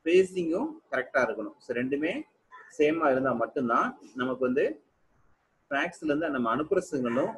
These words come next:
ரிசீவ் பண்ற சிக்னலும் ரெண்டுமே சேமா இருக்கும். So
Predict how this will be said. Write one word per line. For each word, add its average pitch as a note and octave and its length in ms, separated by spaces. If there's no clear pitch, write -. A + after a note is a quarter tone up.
ரிசீவ் G3 320
பண்ற C3+ 180
சிக்னலும் B2 400
ரெண்டுமே A#2+ 320
சேமா C3+ 340
இருக்கும். - 260
So B2+ 60